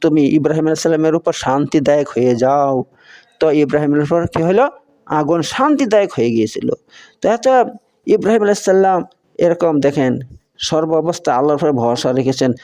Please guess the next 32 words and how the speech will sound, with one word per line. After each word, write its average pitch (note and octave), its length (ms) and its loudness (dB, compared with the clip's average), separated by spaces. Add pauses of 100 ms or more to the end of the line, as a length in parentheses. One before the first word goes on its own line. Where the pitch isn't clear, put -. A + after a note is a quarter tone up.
(120)
আল্লাহকে A3+ 400 0
ভয় C3+ 180 0
করছেন, C3+ 340 -2
দুনিয়া D#3+ 340 0 (240)
আগুনে D#3+ 420 -2
নিক্ষেপ D3+ 380 -2
করছে, E3+ 280 -2 (100)
তবুও C#3+ 300 0
তিনি D3+ 220 -4
ভয় B2 320 -2
করেননি। A#2+ 520 0 (800)
আই-, A#2+ 300 0 (280)
বলেননি F3 420 0
যে, C#3+ 80 0
"আমাকে C#3 300 -2
আগুনে C3+ 320 0
নিক্ষেপ C3+ 260 -2
করিও C3+ 380 2
না", C3 120 0
কিছু C#4+ 360 0
কথা F#3 240 -2
বলেননি, A#2+ 260 0
মুখ C#3 220 2
দিয়ে D3+ 160 -2
কোনো A#3+ 160 2
কথা C#3 280 -2
বলেন B2+ 240 0
নাই। A#2+ 200 0
এবার - 520 -6
আগুনে E3+ 380 0
নিক্ষেপ E3+ 360 0
করেছে, A3+ 360 2